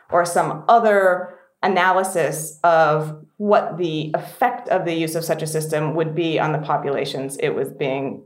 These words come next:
deployed among. You know, I caveat all of these. This is not in the law right now.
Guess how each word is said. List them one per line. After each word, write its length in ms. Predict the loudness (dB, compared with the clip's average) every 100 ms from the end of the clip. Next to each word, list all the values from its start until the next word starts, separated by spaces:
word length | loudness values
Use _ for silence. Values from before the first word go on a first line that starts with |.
| _
deployed 640 | -8 -6 -6 -2 -2 -2 -4
among. 460 | -4 -4 -6 -8 -14 -20 _ -4
You 80 | -2
know, 180 | 0 2
I 100 | 0
caveat 500 | 0 0 2 2 4
all 140 | 4
of 140 | 2 0
these. 340 | -2 -4 -6 -14 -20 _ -2
This 200 | 0 2
is 180 | -2 -2
not 440 | 0 2 0 -2
in 120 | -2
the 100 | 0
law 200 | 2 2
right 240 | 2 0 -2
now. 240 | -8 -10